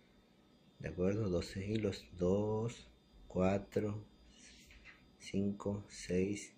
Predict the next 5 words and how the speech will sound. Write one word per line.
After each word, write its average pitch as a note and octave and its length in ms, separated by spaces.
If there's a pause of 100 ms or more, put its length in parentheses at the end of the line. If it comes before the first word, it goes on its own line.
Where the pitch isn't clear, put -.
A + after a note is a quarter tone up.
siete, - 680 (240)
ocho, G2 560 (540)
nueve, G#2 680 (800)
diez, A2 500 (480)
once, A#2 720